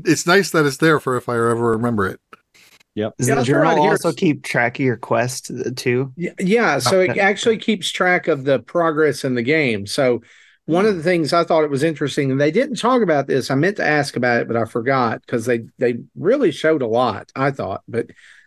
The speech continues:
Speaker 4: um, the, the, there were scenes in the journal that were narrated by Mallow and Gino. Uh, and
Speaker 2: Oh, that's right, yep.
Speaker 4: when you moved over those, it looked like there had been some kind of cutscene there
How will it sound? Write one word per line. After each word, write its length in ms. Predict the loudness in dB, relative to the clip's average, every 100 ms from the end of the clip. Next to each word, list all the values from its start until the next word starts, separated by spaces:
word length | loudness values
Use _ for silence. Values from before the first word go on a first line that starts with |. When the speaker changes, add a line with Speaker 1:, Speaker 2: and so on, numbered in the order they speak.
| _ -4
Speaker 4:
um, 600 | 0 2 2 2 0 -4 _ -10
the, 500 | 0 2 2 0 -6 -16 -16 -16 _
the, 280 | -2 0 0 -4
there 220 | -2 0 2
were 220 | 0 -2 _ _ _ _ _ _ _
scenes 580 | -12 -2 2 4 4 4
in 140 | 2 2
the 100 | 0
journal 480 | 0 2 2 2
that 160 | 0 0
were 140 | 0
narrated 720 | 0 2 4 4 4 2 0 0
by 140 | 0
Mallow 440 | 2 2 2 2
and 120 | 0 0
Gino. 380 | -2 -2 -6 -14 _ _ _ _ _ _
Uh, 560 | 0 4 4 4 0 -4 -4
and 500 | 0 2 2 2 0
Speaker 2:
Oh, 40 |
that's 220 | -4 -6 -4
right, 160 | -2
yep. 140 | -2 -2
Speaker 4:
when 160 | 2
you 100 | 2
moved 380 | 2 4 2 2
over 240 | 2 4 4
those, 280 | 4 2
it 140 | 0 0
looked 400 | 2 2 2 -2
like 300 | 0 0 0
there 180 | 0 2
had 240 | -2 0
been 220 | 0 0
some 280 | -2 0 0
kind 280 | 0 0 0
of 100 | -4
cutscene 720 | -4 -4 -2 -2 -2 -2 0
there 260 | -2 -4